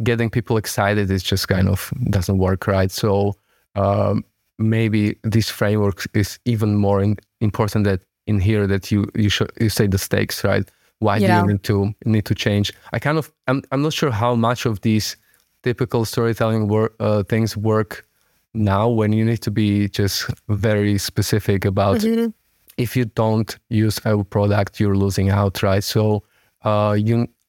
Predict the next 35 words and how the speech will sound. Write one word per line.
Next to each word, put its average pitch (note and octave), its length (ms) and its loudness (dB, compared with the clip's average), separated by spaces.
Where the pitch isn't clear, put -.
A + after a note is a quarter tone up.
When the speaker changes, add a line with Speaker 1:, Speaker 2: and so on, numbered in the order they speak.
Speaker 1:
maybe B2+ 280 0
be A2 140 -2
careful A2+ 540 -2
about G#2 440 0
going G#2+ 380 0
too, A2 560 0
too A#2 100 0
wide, G2+ 480 2
right? A2 460 0
And G#2+ 200 0
be G#2+ 180 2
really, G#2+ 420 2
really G#2 340 2
clear G#2 360 0
about, G2 420 0
uh, G2 300 0
the G#2 100 0
value. F#2+ 280 2
But G#2+ 240 0
I A#2 120 -2
think B2+ 220 -2
you, A#2 80 -2
you A2+ 60 2
should - 220 0
still A2 300 0
use G#2+ 180 0
the G#2 80 -4
same, G#2 420 0
th-, - 160 2
this G#2+ 280 0
kind G#2 220 0
of G2+ 100 0
very G#2 180 2
powerful G#2 380 0
framework, A#2+ 540 -2